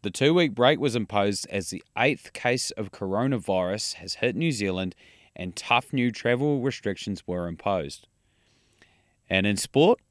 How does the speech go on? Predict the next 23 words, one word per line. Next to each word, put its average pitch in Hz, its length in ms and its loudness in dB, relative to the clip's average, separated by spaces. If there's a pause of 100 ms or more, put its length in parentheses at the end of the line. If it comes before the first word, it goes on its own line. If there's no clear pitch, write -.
(600)
Cameron 113 360 4
Smith 135 340 0
has 107 160 -2
called 113 260 2
for 101 120 -2
the 98 180 0
N 110 100 0
R 101 160 2
L 120 160 4
to - 120 -12
be 90 100 -4
suspended 160 600 -2
for 85 180 -2
a 82 60 -4
few 85 200 -2
weeks, 82 320 -4
claiming 107 460 -2
he 151 460 -2 (240)
and 104 120 -4
his 95 140 -4
Melbourne 123 320 0
Storm 170 300 -4
teammates 107 560 -4